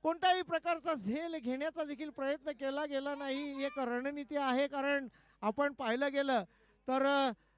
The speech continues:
हा प्रयत्न केला गेला असता सफल देखील झाले असते, मात्र काही फरक पडणार नाही. तर strike एंडला येतो आता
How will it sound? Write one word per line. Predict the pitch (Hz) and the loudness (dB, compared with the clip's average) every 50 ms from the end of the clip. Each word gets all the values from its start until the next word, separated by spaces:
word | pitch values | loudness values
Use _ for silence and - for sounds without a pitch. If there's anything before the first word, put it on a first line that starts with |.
| _ _ _ _ _ _ _ _ _ _ _ _ _ _ _ _ _ _ _ _ | _ _ _ _ _ _ _ _ _ _ _ _ _ _ _ _ _ _ _ _
हा | - 214 277 | 0 0 0
प्रयत्न | 269 - 247 233 247 269 277 - 311 285 - | 0 2 2 4 4 4 2 0 -2 -4 0
केला | - 240 226 240 285 | 0 0 2 2 0
गेला | 294 277 269 277 294 | 0 0 0 0 0
असता | 285 220 - - 311 | 0 -2 -2 -4 -6
सफल | 254 - 277 233 202 294 302 302 | -4 -4 -4 -2 0 0 0 0
देखील | 294 277 220 294 277 | 0 -2 -4 -2 -2
झाले | 254 262 262 269 | -2 0 0 -2
असते, | 269 226 - 294 262 | -2 -4 -2 -4 -4
मात्र | 247 254 254 262 - 285 277 277 277 254 214 - _ _ - | -2 -2 -4 -4 -2 0 0 0 0 0 -2 -6 _ _ -6
काही | 226 220 233 269 294 294 | -4 -2 -2 0 -2 -2
फरक | 233 202 247 262 277 269 | -2 -2 0 0 0 -2
पडणार | 233 277 269 269 269 277 277 | -2 -4 -6 -4 -4 -2 -2
नाही. | 277 285 285 285 220 | -2 -2 -4 -2 -2
तर | 294 277 247 | -4 -4 -4
strike | - _ - 247 240 254 294 285 | -6 _ -4 -2 0 0 0 0
एंडला | 320 277 285 285 277 277 269 | 0 -2 0 0 2 4 4
येतो | 262 254 - 285 | 4 4 4 2
आता | 294 277 262 - 285 277 269 262 | 0 0 0 0 2 2 2 0